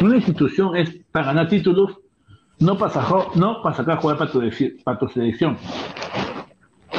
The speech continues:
Yo pienso así, ¿eh? Si Alianza Lima sigue campeonando, campeonando, comprando, comprando, comprando, para mí bacán. A mí no me interesa que vaya a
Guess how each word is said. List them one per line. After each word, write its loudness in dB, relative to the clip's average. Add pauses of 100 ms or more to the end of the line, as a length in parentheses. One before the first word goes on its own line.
(300)
Yo 4
pienso 0
así, 0
¿eh? -4 (260)
Si -6
Alianza 2
Lima 2
sigue 2
campeonando, 0
campeonando, 0
comprando, 0
comprando, 2
comprando, 0 (320)
para -2
mí 2
bacán. 0 (1700)
A 2
mí 4
no 6
me 6
interesa 2
que 0
vaya 2
a -8